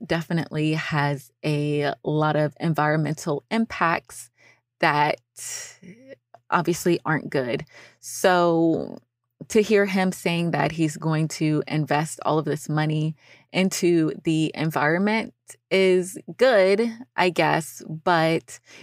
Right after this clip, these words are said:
you know, you also want him to, and his company and other corporations to reduce their global impact rather than not changing much and just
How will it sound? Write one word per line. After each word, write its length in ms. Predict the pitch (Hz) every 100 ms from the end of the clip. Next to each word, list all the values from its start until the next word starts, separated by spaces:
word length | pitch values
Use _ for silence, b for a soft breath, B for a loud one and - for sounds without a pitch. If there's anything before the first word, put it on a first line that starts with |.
| -
you 80 | 220
know, 80 |
you 160 | 208 208
also 380 | 165 180 - 180
want 440 | 156 156 151 -
him 360 | 160 165 151 147
to, 520 | - - 143 143 147 -
and 160 | 147
his 160 | 151 143
company 540 | - 156 - 143 139 -
and 280 | 143 143 - -
other 200 | 240 202
corporations 1300 | - - 139 - 131 110 151 - - - - - - B B B B _
to 460 | - 190 170 160 -
reduce 600 | - 175 151 180 180 - - -
their 220 | 170 156
global 460 | 151 143 143 147 -
impact 640 | 151 160 - 143 139 - - b b -
rather 400 | 156 151 147 147
than 680 | 147 147 147 147 147 160 - _ _ -
not 260 | 180 170
changing 460 | - 180 170 156 160
much 300 | 147 151 160
and 120 | 147
just 280 | 151 151